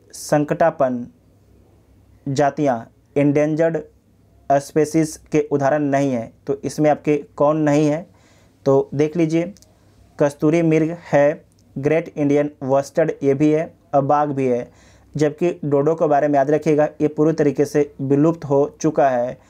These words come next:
तो सी इसका राइट आंसर हो जाएगा। संयुक्त राष्ट्र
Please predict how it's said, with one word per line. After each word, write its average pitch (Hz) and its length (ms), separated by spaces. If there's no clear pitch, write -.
तो 131 280
सी - 220
इसका 147 520
राइट 143 260
आंसर 147 160
हो 151 100
जाएगा। 156 360
संयुक्त 165 340
राष्ट्र 143 380